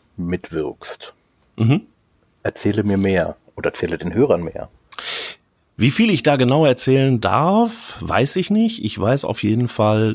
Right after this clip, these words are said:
Speaker 2: dass wir, ähm, an einem Hörspiel tätig sind für das, äh, Hexenrollenspiel mit mehreren Leuten. Und, ähm, ich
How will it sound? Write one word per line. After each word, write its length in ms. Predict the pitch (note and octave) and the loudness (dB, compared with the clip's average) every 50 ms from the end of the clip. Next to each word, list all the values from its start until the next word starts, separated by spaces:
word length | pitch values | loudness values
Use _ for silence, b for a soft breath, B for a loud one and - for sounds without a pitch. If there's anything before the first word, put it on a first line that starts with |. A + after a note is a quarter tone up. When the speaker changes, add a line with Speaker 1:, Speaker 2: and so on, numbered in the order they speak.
| - - | -2 0
Speaker 2:
dass 340 | A2+ G#2 G2+ - - - | 0 0 0 0 -4 -4
wir, 480 | F#2 F#2+ G#2 G2+ F#2+ F#2+ F#2+ F#2 G2 - B B B B B B B B B B B - | -2 0 0 2 2 2 2 0 -2 -4 B B B B B B B B B B B 0
ähm, 1080 | G2 G2 F#2+ F#2 F#2 F#2 F#2 F#2 F#2 F2+ F#2 F2+ F2+ F2+ F2 F2+ F2+ F#2+ A#2 D#3+ G3 - _ | 2 2 4 4 4 4 2 2 0 0 0 0 -2 -2 -2 -4 -4 -6 -8 -10 -14 -18 _
an 220 | - - - - - | -4 -2 -2 -2 -2
einem 320 | - F#2+ F2+ F#2 F2 E2 | -2 -2 0 0 0 2
Hörspiel 320 | F#2 G2 A2+ - - C#3 | 2 0 0 0 -2 -2
tätig 360 | A#2+ - B2 A#2 A2+ - G#2 - | 0 0 0 0 0 0 -4 -2
sind 300 | - G#2+ G#2 A2 A2 - | 0 0 0 0 -2 -4
für 300 | - - - - G#2 F#2+ | -6 -6 -2 0 0 2
das, 480 | F#2+ F#2+ F#2 - - - - - - - | 2 0 0 -2 -4 -4 -6 -6 -6 -4
äh, 420 | - G2+ F#2 F2+ F2 F2+ F2 F2 E2+ | -2 0 0 0 0 0 -2 -2 -2
Hexenrollenspiel 1040 | - - - - - - F#3 F#3 - F3 F3+ F#3+ F3 - - - F#3+ G#3+ A#3+ C#4 - _ _ B B B B B B B B B B B | -2 -4 -4 -4 -4 -4 -2 0 2 2 2 2 0 -4 -4 -2 -2 0 0 -2 -4 _ _ B B B B B B B B B B B
mit 240 | G#2+ G#2+ - - - | -2 -2 -2 -2 -2
mehreren 440 | G2 G#2+ G#2+ G#2+ G2+ G#2+ G#2 G2+ | 0 2 2 2 2 0 0 2
Leuten. 640 | F#2+ F2 E2 F#2+ A#2+ B2 - D#3+ F3 G3+ A#3+ A#3 - - _ | 2 2 2 2 0 0 -2 -2 -2 -2 -4 -6 -8 -10 _
Und, 600 | - A2+ A2+ A2+ B2 A#2+ B2 B2 - - - - C3 | 0 0 2 2 2 0 0 -2 -4 -6 -4 -2 0
ähm, 680 | A2+ A2 A2+ A2+ A2+ A2+ A2 A#2 A#2 A#2 A#2 A2+ G#2 - | 2 2 4 4 2 2 2 2 2 0 0 -2 -2 -2
ich 360 | A2 A#2 B2 - - - - | -2 -2 -2 -4 -8 -10 -12